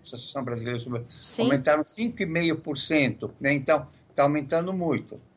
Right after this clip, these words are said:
Speaker 1: Produção industrial, nem tanto. Agora, parte da queda da produção industrial é porque as exportações pra Argentina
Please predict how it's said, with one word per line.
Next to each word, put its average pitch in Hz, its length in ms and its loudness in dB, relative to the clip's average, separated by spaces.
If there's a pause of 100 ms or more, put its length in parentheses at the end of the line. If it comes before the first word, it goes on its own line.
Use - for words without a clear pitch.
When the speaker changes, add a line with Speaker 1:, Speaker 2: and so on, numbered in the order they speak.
(120)
Speaker 1:
Produção 143 540 2
industrial, 160 600 2
nem 185 180 -2
tanto. 131 480 0 (380)
Agora, 147 260 2
parte 214 540 0
da 156 140 2
queda 139 420 0
da 123 80 -2
produção 123 480 -6
industrial 139 680 0 (300)
é 170 80 0
porque 170 300 -4
as 151 140 -4
exportações 160 840 -2
pra - 140 0
Argentina 170 840 -2